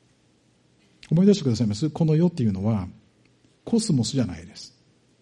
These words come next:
ね、この天と地のこの地上であるとか、人々っていうのを指すときに使うコスモスというギリシャ語をここは使ってません。ここで使われている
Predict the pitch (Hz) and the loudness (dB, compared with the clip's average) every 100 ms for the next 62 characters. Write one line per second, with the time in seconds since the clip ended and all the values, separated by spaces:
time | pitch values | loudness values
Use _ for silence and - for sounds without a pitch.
0 | _ _ _ _ _ _ _ _ _ _ | _ _ _ _ _ _ _ _ _ _
1 | _ _ 131 117 - 151 160 160 - 165 | _ _ -6 -6 -4 2 2 2 4 6
2 | 151 127 120 143 127 131 123 120 - 139 | 6 4 0 0 0 2 2 0 0 4
3 | 135 127 101 85 85 - - _ _ _ | 4 4 2 -4 -14 -18 -20 _ _ _
4 | _ _ _ _ - - 165 139 107 - | _ _ _ _ -2 4 6 6 2 -4
5 | 113 110 107 101 - 127 - 120 104 101 | -2 0 0 0 -2 -2 -2 -2 -2 -2
6 | - 120 113 117 165 156 120 - 113 107 | -4 -2 -2 0 0 0 -2 -2 -2 0
7 | 120 113 120 131 - 120 107 - 120 110 | 0 0 0 -2 -4 -10 -10 -8 -8 -6
8 | 101 87 85 - - - 123 147 143 143 | -6 -8 -12 -18 -20 -12 -4 0 0 0
9 | - 135 131 127 131 143 | 0 2 2 2 2 2